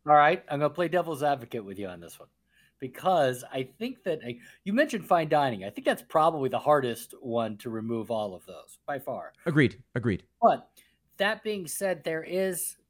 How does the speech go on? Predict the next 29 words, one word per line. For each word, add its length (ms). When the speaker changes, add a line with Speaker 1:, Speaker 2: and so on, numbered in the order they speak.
Speaker 1:
an 140
aspect 840
of 320
the 200
approach 440
at 80
a 80
table 720
that 240
is 220
lost 480
from 460
just, 220
even 280
from 180
a 60
profitability 680
standpoint, 520
but 120
also 340
from 500
a, 420
like, 220
guest 380
interaction 760
in 120
a 60
positive 540
way, 380